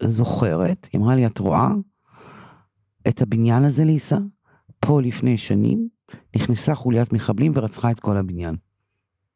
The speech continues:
עכשיו, אני כל כך הייתי בהלם מהדבר הזה. גם מה שהיא אמרה לי, התוכן, וגם איך שהיא אמרה לי את זה. ואני זוכרת שגם כן, אני לא ז-, אני לא יכולה להגיד לך את השמות, אבל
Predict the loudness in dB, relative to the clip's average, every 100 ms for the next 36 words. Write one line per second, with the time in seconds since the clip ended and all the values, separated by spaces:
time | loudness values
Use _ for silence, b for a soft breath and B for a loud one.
0 | _ -12 -4 -4 -4 -6 -4 -4 _ -4
1 | -2 0 0 0 0 0 0 2 2 0
2 | -6 -8 -6 -4 -6 -10 -18 B B B
3 | B B -4 0 2 2 2 0 0 0
4 | 0 0 0 0 0 -2 -4 -6 -4 -4
5 | -2 -4 0 0 -2 -2 -4 -2 -4 -4
6 | -4 -6 -6 -4 -6 -8 -12 -18 -20 B
7 | B B B B B B B _ _ -6
8 | -4 -4 -4 -2 0 2 0 0 0 0
9 | -6 _ _ _ 0 0 2 2 4 2
10 | 0 -2 -2 -2 0 0 0 -2 -2 -4
11 | -2 -2 0 0 -2 -2